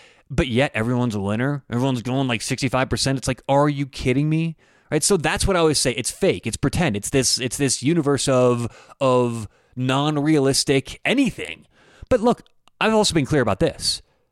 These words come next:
If you're out there and claiming to be a professional bettor doing this stuff, that's bullshit, right? But some of these people aren't. Some of these people say, "We are content creators. We are social media people who like to talk about sports betting." So, again, it's about expectation. Your expectation shouldn't be to follow,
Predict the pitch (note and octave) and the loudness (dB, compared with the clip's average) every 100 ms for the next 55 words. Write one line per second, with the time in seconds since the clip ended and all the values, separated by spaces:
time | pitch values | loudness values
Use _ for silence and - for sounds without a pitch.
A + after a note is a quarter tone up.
0 | _ - F3 C3+ C3+ G#3 E3+ D3+ A#2 G#2 | _ -4 -2 2 4 4 2 0 0 0
1 | A2 A#2+ - C#3+ C3 - C#3 C#3 A3 A#3 | 0 -4 -2 -2 0 -2 0 2 2 2
2 | F#3 F3 D3+ B2 D#3 D#3+ A#2+ B2 C#3 A2+ | 2 0 0 0 -2 0 0 2 2 2
3 | B2 D3+ - G3 G2 - B2+ - A#2 F#2+ | 0 -2 -2 0 -2 -2 -4 -2 -4 -4
4 | E2+ A2 A#2 D3+ - - - G3 - D#3 | -10 -2 0 -2 -6 -20 -6 -4 0 0
5 | A#3 D#4 - D3+ D#3 C#3 F#3+ D#3 - G#3+ | 2 2 2 0 0 0 0 -2 -2 0
6 | B3+ A3 G3 - A#3 A3+ G#3+ - - C#3+ | 2 2 0 2 2 4 2 -2 -2 2
7 | F#3+ F#3 F#3 F3 D#3 A#2+ G#2+ - - - | 2 2 -2 -2 -2 -2 -2 -4 -12 -14
8 | - _ - C#3+ F#3 F#3+ - F3 F3+ F3 | -14 _ -4 2 4 4 4 2 2 2
9 | E3+ E3+ E3 E3+ D#3 D#3 A#2+ C3+ - D#3 | 2 2 0 2 4 4 2 -2 -2 -2
10 | D#3 E3 A3 G#3 B2+ G2 - - - - | -2 0 0 0 -2 -2 -10 -20 -20 -6
11 | - A#3 - _ _ _ - F#3 G3 G#2+ | 2 2 0 _ _ _ -6 -2 0 0
12 | C#3+ D3 C3+ B2+ A2 D#3 - F2+ - _ | 0 0 0 -2 0 -2 -2 -8 -16 _
13 | - G3 C#4+ C#4 A#3+ A#3+ F3+ - G#3+ F3+ | -4 2 2 2 2 2 0 2 2 2
14 | F#3+ - E3 F3 E3+ E3+ | 0 2 2 4 6 4